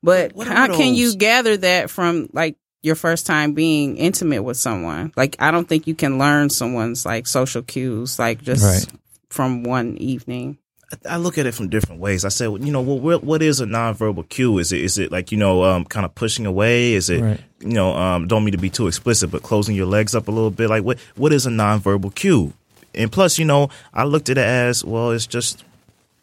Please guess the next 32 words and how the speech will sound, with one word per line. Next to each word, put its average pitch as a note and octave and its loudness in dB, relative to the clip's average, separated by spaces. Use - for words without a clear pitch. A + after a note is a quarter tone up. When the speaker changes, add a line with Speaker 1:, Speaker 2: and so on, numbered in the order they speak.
Speaker 2:
dang, F2+ -6
it's A2 -4
just B2+ -2
a B2 -2
bad A2 0
one G#2+ -2
night A2 -4
stand. B2+ 0
That's - -2
kinda E3+ 2
why D#3 4
I C#3 4
looked F3 2
at C3+ 2
it B2+ 2
in B2+ 0
my A#2+ -4
mind. D#3+ 2
I A2 0
said B2 -2
it D3 0
was D#3 0
a D3 0
bad, G#2 0
you C#3+ -4
know, G#2 0
one A2 0
off, G#2+ 2
Speaker 3:
Mm-hmm. - -4
Speaker 2:
uh, G#2 2
romantic G#2 -2
moment. C#3 2